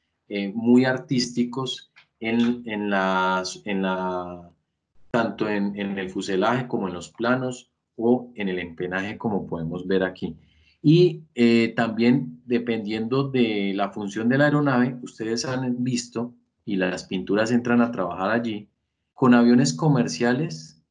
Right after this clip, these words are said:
o aviones civiles la pintura es brillante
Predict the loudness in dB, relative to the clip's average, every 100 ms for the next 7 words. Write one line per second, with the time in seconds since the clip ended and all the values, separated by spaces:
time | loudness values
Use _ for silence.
0 | _ -10 -4 -2 0 0 0 4 4 6
1 | 4 2 0 -2 -4 -2 0 2 2 0
2 | -2 0 4 6 4 2 -4